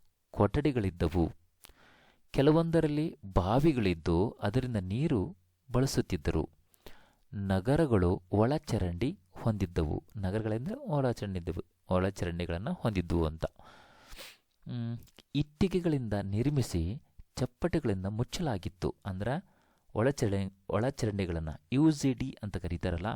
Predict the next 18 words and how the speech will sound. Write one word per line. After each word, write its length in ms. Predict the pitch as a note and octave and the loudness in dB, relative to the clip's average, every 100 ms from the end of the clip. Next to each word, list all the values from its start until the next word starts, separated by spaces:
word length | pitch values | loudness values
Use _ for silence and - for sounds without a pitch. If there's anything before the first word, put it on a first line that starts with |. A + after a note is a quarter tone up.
| - _ _ _ _ _ _ _ _ _ - | -6 _ _ _ _ _ _ _ _ _ -4
ಅಂಡರ್ 480 | G#2+ G#2+ A2+ A2+ - _ - | -4 0 2 2 -4 _ -8
ಗ್ರೌಂಡ್ 340 | A2+ A2+ B2 | 0 2 0
ಡ್ರೈನೇಜ್ 580 | G2+ - G2+ C3 C3 F2+ | -4 0 0 2 0 0
ಅಂತ, 200 | E2 D2+ D#2+ - | -2 -4 -8 -10
ಅದನ್ನೇ 300 | - A#2+ C#3+ | -10 -8 -4
ನಾವು 200 | B2+ F#2+ | -2 0
ಒಳಚರಂಡಿ 540 | E2+ F2 F2 F2+ E2+ F2 | 2 2 0 -2 0 2
ವ್ಯವಸ್ಥೆ 320 | F2 E2+ F#2+ | 2 2 -2
ಅಂತ 120 | F2 | -6
ಕರಿತೀವಿ. 560 | - - - E2+ C3 G3 _ _ - - - _ _ _ - | -4 -4 -2 0 0 -2 _ _ -20 -20 -20 _ _ _ -10
ಅವುಗಳನ್ನ 500 | G2 F#2+ G#2+ G#2 G2 G2+ G2+ _ - | -2 0 0 0 -2 -4 -4 _ -6
ಇಟ್ಟಿಗೆಗಳಿಂದ 520 | B2 - D3 D3 C3 | -6 -2 -2 0 0
ನಿರ್ಮಿಸಿದ್ರು 600 | B2 G#2 F#2 G#2 - G2+ C3 | -2 -2 0 -2 -2 -2 0
ಮತ್ತು 280 | A2 - | -2 -2
ಚಪ್ಪಡಿಗಳಿಂದ 760 | G2 - - C3+ B2 A2+ G2 F#2 | -2 -2 -4 -2 -2 -2 -2 -2
ಅದನ್ನ 260 | F2+ F#2 C3+ - - | -2 -2 -4 -6 -8
ಮುಚ್ಚಲಾಗಿತ್ತು 680 | G#2+ - C3+ F#2 - - D#2+ | -6 -2 -2 -2 -6 -4 -2
ಅಂತ. 200 | D#2 F2+ | -2 -2